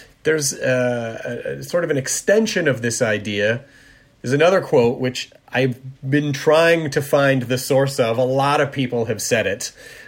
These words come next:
Um, and I can't really, I think it's also been falsely attributed to Buddha. Uh, I know that, uh, Murakami has said it.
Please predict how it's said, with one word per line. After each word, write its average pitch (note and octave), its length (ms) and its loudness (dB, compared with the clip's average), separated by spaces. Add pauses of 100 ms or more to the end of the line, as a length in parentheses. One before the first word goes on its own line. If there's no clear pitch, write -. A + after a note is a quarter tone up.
(160)
Um, G#2 720 0
and A2 100 -4
I A#2 60 -2
can't A#2+ 320 0
really, G#2+ 400 0
I G#2+ 80 -2
think C3 220 -4
it's A#2 100 -8
also A#2+ 220 0
been A2 180 -4
falsely A2+ 400 -2
attributed G2+ 480 -6
to G#2+ 60 -6
Buddha. F3+ 480 0 (260)
Uh, G#2 440 0
I A2+ 120 -2
know A2 300 0
that, G2+ 280 -6
uh, G2+ 280 -2
Murakami E3 680 -2
has E3 240 -2
said E3 200 2
it. - 260 -2